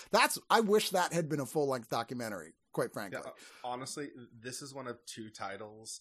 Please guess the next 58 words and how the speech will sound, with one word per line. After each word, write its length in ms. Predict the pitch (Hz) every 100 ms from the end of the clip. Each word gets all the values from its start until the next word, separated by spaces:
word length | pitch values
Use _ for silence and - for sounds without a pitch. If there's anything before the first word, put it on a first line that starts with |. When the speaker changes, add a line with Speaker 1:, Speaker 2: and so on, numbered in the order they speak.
| 98
Speaker 2:
in 120 | 98
today's 340 | - 92 92 95
show 480 | - 95 98 110 - _ _ _ 101
that 360 | 104 92 87 - _ _ _ 101
I'm 160 | 113
adding 340 | 101 90 92 82
to 80 | -
my 80 | 80 -
personal 320 | 85 - 82 _
collection. 400 | 80 78 - - _ 92
Like, 120 | 87
I'm 120 | 101 110
gonna 140 | 92
rewatch 440 | 82 80 78 - -
this. 260 | - - - _ -
Speaker 1:
I 80 | 147
think 180 | 170
I 60 | 147
know 160 | 139 139
what 100 | 127
the 80 |
second 320 | 113 135 127 110
one 160 | 98
is. 180 | 92 90 _ - - _
Um, 360 | 143 139 135 110
Speaker 2:
Yeah. 80 | 127 -
Speaker 1:
<laughs> 100 | -
the 200 | 165 180
next 240 | 180 -
one, 160 | 202 175
uh, 40 | 175 175 165
then 180 | 170
they 120 | 175 165
have 100 | 135
Making 380 | 156 180 214 202
of 160 | 180
featurette, 520 | 214 208 196 190 190 180
which 120 | 170
is 60 |
only 180 | 214 190
about 240 | 160 139 -
four 160 | 135
and 60 | 123
a 40 |
half 160 | 117 110
minutes. 280 | 107 110 113
It's 100 | -
a 60 |
Korean 360 | - 123 120 117
piece. 220 | 127 113
It's 180 | 113 -
kinda 220 | 135 117 -
E 100 | 113
P 140 | 131
K 340 | - 120 110
with 140 | 107 107
English 280 | 120 117 -
subtitles. 480 | 113 120 110 107